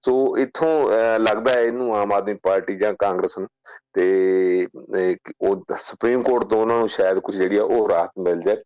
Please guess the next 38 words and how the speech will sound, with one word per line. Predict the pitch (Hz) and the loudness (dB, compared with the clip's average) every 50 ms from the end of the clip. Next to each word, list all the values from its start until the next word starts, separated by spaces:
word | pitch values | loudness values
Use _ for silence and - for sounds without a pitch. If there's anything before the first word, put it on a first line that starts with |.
| _ _ _ _ - | _ _ _ _ -2
ਵਾਕਈ | 107 104 - - 151 160 151 | -2 -2 0 0 0 0 0
ਪਹਿਲੀ | 131 131 131 135 151 | 0 0 0 0 0
ਨਜ਼ਰੇ | 147 143 135 123 127 131 | 0 0 0 0 0 0
ਦੇਖਿਆ | 127 117 120 - - - 113 | 2 0 0 -2 -2 -4 -2
ਲੱਗਦਾ | 107 104 98 98 98 101 101 | 0 2 0 0 0 -2 -2
ਕਿ | - 120 113 | 0 -2 -2
ਹਾਈ | 92 92 92 92 - | 0 0 -2 -2 -2
Court | - 98 95 - - | -2 -4 -4 -4 -6
ਨੇ | 101 101 | -8 -4
ਜਿਹੜਾ | 95 98 107 110 | -2 0 0 0
ਹੈ | 101 101 101 | 2 0 0
ਉਹ | - - 101 117 117 101 98 | 0 0 0 -2 0 0 0
ਵੱਧ | 101 113 120 131 139 131 - - _ _ _ _ | -2 0 0 0 0 0 0 -2 _ _ _ _
ਸਮਾਂ | - 95 92 98 101 101 | -6 -4 -2 -2 0 0
ਜਿਹੜਾ | 98 95 101 107 | 2 2 0 2
ਹੈ | - 87 82 - _ _ _ _ _ _ - | 0 0 -2 -2 _ _ _ _ _ _ -4
ਉਸ | 90 95 - - | -4 -4 -2 -2
ਨੂੰ | 101 98 95 - - 104 | -2 -2 -2 -4 -4 -2
ਦੇ | 104 104 101 | 0 2 2
ਦਿੱਤਾ | 95 90 - - 98 | 2 0 0 0 -2
ਆਪਣੀ | 95 95 - 90 98 95 | -2 -2 -2 -2 -2 -2
report | 87 - - 90 87 - 87 | -2 -2 -2 -2 -2 -2 -2
ਦਾਇਰ | 87 92 87 87 87 - | -2 0 0 0 0 0
ਕਰਨ | 90 90 87 90 | -2 -2 -2 0
ਲਈ। | 95 104 107 | -4 -4 -4
ਤੇ | - - 127 | -2 -4 -4
ਹਾਲਾਂਕਿ | 120 113 110 123 139 139 156 | -2 0 0 0 0 0 0
ਇਹ | 160 151 | -2 -2
'ਚ | 160 | -2
ਕੋਈ | 196 180 170 165 - - _ _ _ _ _ - - | 0 0 0 0 0 -4 _ _ _ _ _ -20 -20
ਕੋ-, | - _ - - - _ - 120 | -20 _ -12 -12 -12 _ -6 -2
ਲੰਬਾ | 117 117 120 117 139 143 | -2 -2 0 0 0 2
ਚੌੜਾ | 135 156 156 156 143 | 2 2 2 2 2
ਕੰਮ | 135 147 147 143 135 | 0 0 -2 0 0
ਤਾਂ | 151 147 | 0 0
ਹੁੰਦਾ | 143 131 127 123 139 139 | 0 0 0 0 0 0
ਨਹੀਂ, | 139 139 131 - _ _ _ _ _ _ _ _ - | 0 -2 -4 -6 _ _ _ _ _ _ _ _ -2
ਤੇ | 110 110 113 110 107 | 0 2 2 2 0